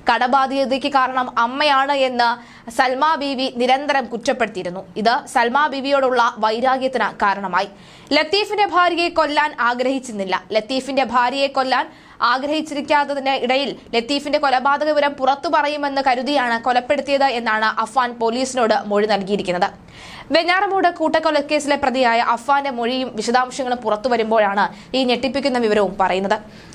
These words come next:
പെൺ സുഹൃത്ത് ഫർസാനയെ കൊന്നത് താൻ ചെയ്ത കൂട്ടക്കൊല ഏറ്റുപറഞ്ഞതിന് ശേഷമാണെന്നാണ് അഫ്വാൻ പോലീസിനോട് പറഞ്ഞത്. "ഇതെല്ലാം ചെയ്തിട്ട് നമ്മൾ എങ്ങനെ ജീവിക്കുമെന്നായിരുന്നു അവസാനമായി ഫർസാനയുടെ ചോദ്യം.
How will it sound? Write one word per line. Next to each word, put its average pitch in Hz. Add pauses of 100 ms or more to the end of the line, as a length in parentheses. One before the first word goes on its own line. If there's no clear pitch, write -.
(160)
പെൺ 269
സുഹൃത്ത് 262
ഫർസാനയെ 277
കൊന്നത് 240
താൻ 262
ചെയ്ത 262
കൂട്ടക്കൊല 269
ഏറ്റുപറഞ്ഞതിന് 262
ശേഷമാണെന്നാണ് 233
അഫ്വാൻ 233
പോലീസിനോട് 226
പറഞ്ഞത്. 180 (380)
"ഇതെല്ലാം 247
ചെയ്തിട്ട് 226
നമ്മൾ 247
എങ്ങനെ 269
ജീവിക്കുമെന്നായിരുന്നു 214
അവസാനമായി 226
ഫർസാനയുടെ 202
ചോദ്യം. 190